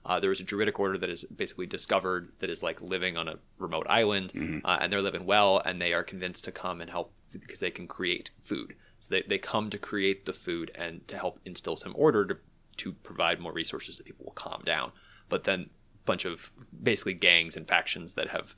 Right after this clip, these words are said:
Speaker 1: that are in, in control.
Speaker 2: Yeah.
Speaker 1: And one of them very astutely decides to be like, "We, we don't need to be,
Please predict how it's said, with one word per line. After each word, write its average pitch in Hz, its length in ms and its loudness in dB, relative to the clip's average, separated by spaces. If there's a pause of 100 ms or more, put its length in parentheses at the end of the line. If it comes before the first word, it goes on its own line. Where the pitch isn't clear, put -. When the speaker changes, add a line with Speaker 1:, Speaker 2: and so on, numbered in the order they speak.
(360)
Speaker 1:
that - 80 -2
are 85 80 0
in, 95 240 -2
in 101 160 -4
control. 87 560 -2 (120)
Speaker 2:
Yeah. 73 200 -2
Speaker 1:
And 90 320 6 (140)
one 104 180 2
of 92 140 -2
them 92 340 2
very 92 300 2
astutely 87 720 -2 (140)
decides 104 440 6
to 95 160 2
be 95 120 0
like, 92 120 -2
"We, 120 160 4
we 147 200 4
don't 151 200 6
need 117 200 0
to 107 100 -4
be, 87 440 -4